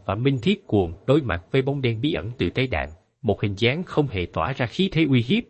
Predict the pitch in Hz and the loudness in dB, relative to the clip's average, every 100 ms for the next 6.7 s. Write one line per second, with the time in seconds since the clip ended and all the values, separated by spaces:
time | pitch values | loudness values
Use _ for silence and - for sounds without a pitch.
0 | _ _ _ 165 185 123 87 90 185 139 | _ _ _ 2 2 4 -2 0 0 0
1 | 87 85 92 123 98 85 85 78 151 185 | -2 -2 2 2 2 -2 -4 -4 -4 -2
2 | 90 76 87 82 _ _ _ _ 156 147 | -4 -2 -2 -2 _ _ _ _ 2 2
3 | 185 226 175 113 101 117 170 160 131 117 | 0 2 2 2 2 0 -2 -2 -2 0
4 | 98 - 139 190 143 82 90 101 120 101 | -2 -2 -4 -2 -2 -2 -2 -4 -4 -4
5 | 90 - 120 120 107 _ _ _ - 104 | -6 -2 0 0 -4 _ _ _ 0 0
6 | 117 107 113 - 175 175 120 | 2 0 0 -2 -2 0 -2